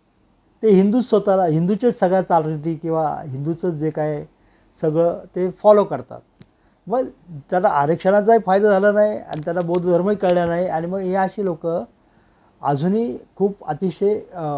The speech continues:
वाईट स्थितीमध्ये जगतात. अ, पाठी एकदा, अ, मी रिसर्च, अ,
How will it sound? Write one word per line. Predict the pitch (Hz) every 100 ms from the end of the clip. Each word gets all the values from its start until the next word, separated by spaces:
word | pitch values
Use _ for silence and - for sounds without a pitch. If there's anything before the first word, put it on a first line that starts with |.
| 139 139
वाईट | 143 175 208
स्थितीमध्ये | - 190 165 165 151 170 233
जगतात. | 196 131 135 - - 139 120 _ _ _ _ _ _ _ _ _
अ, | 147 147 143 151 160 - 151 147 -
पाठी | 165 185
एकदा, | 185 160 175 170 160 147 151 _ _ _ _ _ _ _
अ, | 151 143 139
मी | 139 160 160 160
रिसर्च, | 165 - 196 - 208
अ, | 185 170 160 156